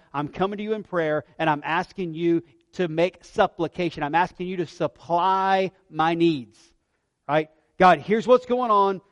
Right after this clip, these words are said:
Here's what's happening. Here's the situation. You know what's going on, but I'm freaking out about it. So, God,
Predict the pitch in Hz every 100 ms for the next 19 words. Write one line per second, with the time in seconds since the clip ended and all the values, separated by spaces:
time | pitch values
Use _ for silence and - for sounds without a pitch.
0 | _ 185 214 247 247 214 208 208 185 _
1 | - 240 247 254 247 - 214 202 196 160
2 | 220 254 240 226 - 208 190 185 170 -
3 | 151 240 254 233 254 220 196 196 180 180
4 | 170 196 156 190 208 190